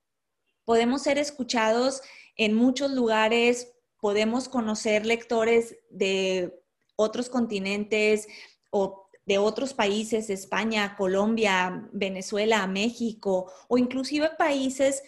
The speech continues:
de otra lengua, pero donde se encuentren personas con habla hispana. Entonces, realmente muchas felicidades por este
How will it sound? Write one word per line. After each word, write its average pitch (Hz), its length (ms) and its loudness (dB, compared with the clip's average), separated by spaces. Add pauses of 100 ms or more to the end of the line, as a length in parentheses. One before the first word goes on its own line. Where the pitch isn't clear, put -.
(200)
de 220 220 2
otra 240 340 2
lengua, 254 420 0
pero 208 200 -2
donde 196 240 -4
se 208 100 -8
encuentren 202 480 -6
personas 190 640 -8 (520)
con 180 180 -8
habla 170 220 -2
hispana. 196 520 -2 (480)
Entonces, 240 460 0
realmente 247 500 4
muchas 254 360 2
felicidades 220 560 0
por 208 160 -2
este 220 400 -2